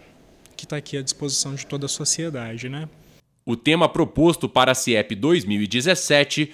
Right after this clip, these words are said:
Speaker 2: foi a Universidade em Crise, o que contrasta com o altíssimo número de trabalhos inscritos, uma resposta da instituição à sociedade,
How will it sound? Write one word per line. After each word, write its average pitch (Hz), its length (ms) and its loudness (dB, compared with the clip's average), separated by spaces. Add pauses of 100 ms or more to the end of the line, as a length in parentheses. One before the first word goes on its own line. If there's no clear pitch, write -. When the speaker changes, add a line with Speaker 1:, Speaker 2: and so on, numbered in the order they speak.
(120)
Speaker 2:
foi 139 340 2
a 156 160 4
Universidade 156 840 0
em 165 80 0
Crise, 117 560 -2 (160)
o 165 100 -2
que 208 140 0
contrasta 139 720 2
com 160 260 0
o 170 80 4
altíssimo 208 760 0
número 165 380 4
de 147 100 -4
trabalhos 135 540 2
inscritos, 156 720 -2 (220)
uma 139 200 2
resposta 175 720 2
da 127 200 2
instituição 165 680 0
à 170 60 4
sociedade, 160 720 2